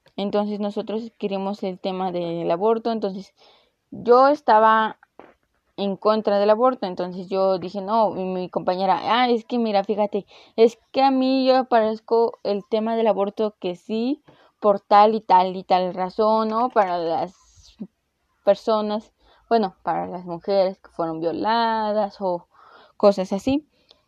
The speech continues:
Y pues en lo personal, yo sí lo aplicaría con mis alumnos. Y pues yo también lo recomiendo mucho.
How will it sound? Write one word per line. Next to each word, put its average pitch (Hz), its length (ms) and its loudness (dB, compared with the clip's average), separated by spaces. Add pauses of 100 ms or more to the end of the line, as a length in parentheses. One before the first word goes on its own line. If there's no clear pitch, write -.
Y 208 200 -4
pues 208 240 2
en 208 100 -4
lo 196 100 -4
personal, 214 600 0 (600)
yo 247 180 4
sí 240 120 -4
lo 214 100 -2
aplicaría 180 520 -2
con 180 180 -2
mis - 140 -16
alumnos. - 500 -14
Y 190 420 -10
pues 185 160 -6
yo 196 140 -2
también 202 300 -2
lo 196 80 4
recomiendo 190 560 -4
mucho. 196 440 -10